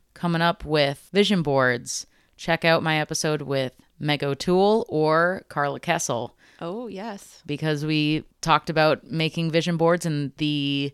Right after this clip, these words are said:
Speaker 1: benefits and power of manifestation in that. So
Speaker 2: Yes.
Speaker 1: I'm glad you bring that up.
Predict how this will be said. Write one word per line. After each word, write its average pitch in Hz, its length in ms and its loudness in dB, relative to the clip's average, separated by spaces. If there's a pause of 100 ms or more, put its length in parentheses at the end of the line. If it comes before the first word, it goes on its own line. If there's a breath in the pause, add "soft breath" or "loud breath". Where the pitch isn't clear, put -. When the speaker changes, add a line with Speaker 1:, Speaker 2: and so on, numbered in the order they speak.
Speaker 1:
benefits 156 520 0
and 143 160 -4
power 147 380 2
of 147 100 -2
manifestation 143 760 -8
in 131 160 -2
that. 117 340 -6
So 123 380 -2 (240)
Speaker 2:
Yes. - 400 -12
Speaker 1:
I'm 139 100 -2
glad 139 220 4
you 147 60 -2
bring 143 200 -2
that 139 120 0
up. 185 240 -2